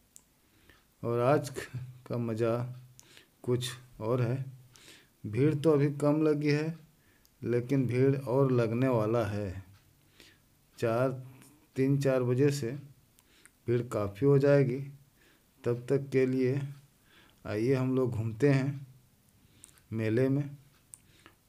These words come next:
और मेले में देख लीजिए कितना ठेले लगे हैं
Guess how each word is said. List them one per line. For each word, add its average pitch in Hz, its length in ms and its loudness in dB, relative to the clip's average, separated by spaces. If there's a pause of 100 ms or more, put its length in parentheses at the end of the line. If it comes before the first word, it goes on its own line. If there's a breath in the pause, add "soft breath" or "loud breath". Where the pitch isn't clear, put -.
और 101 720 -4 (880 soft breath)
मेले 110 300 -2
में 120 200 -2
देख 131 220 2
लीजिए 123 280 0
कितना 123 360 -4
ठेले 117 380 0
लगे 120 320 2
हैं 139 420 -6